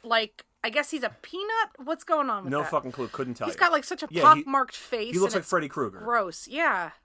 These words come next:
Speaker 2: In a tiny little German
Speaker 1: Yeah.
Speaker 2: uniform. And then the next time they introduce, they get, cut back to them,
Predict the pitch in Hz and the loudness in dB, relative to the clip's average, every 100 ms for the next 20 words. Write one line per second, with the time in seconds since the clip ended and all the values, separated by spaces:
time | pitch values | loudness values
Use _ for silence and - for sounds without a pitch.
0 | _ 131 123 139 131 131 123 110 120 220 | _ -8 -6 -6 -4 -2 -4 -4 -2 0
1 | 185 156 - 117 107 131 131 135 135 123 | 0 -2 -4 -8 -8 -6 -4 -4 -6 -10
2 | _ 131 143 - 147 139 135 127 127 131 | _ -6 -6 -4 -4 -4 -6 -8 -8 -8
3 | 123 - - _ _ _ 123 117 139 - | -8 -12 -16 _ _ _ -10 -6 -8 -6
4 | 143 135 131 - 127 120 | -6 0 0 -2 -6 -8